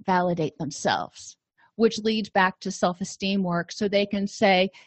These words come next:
"You know what? I'm all that in a bag of chips, and if you don't like it,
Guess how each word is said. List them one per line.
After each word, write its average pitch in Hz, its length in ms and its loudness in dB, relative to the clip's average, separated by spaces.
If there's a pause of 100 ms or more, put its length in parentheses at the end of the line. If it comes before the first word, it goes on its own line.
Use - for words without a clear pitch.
"You 262 100 2
know 269 100 6
what? 277 300 4
I'm 220 160 2
all 214 140 0
that 214 200 2
in 208 80 -2
a 202 80 0
bag 185 240 2
of 196 60 -8
chips, - 440 0
and 196 560 0
if - 140 -8
you 196 80 -2
don't 180 160 -6
like 302 220 4
it, 330 140 4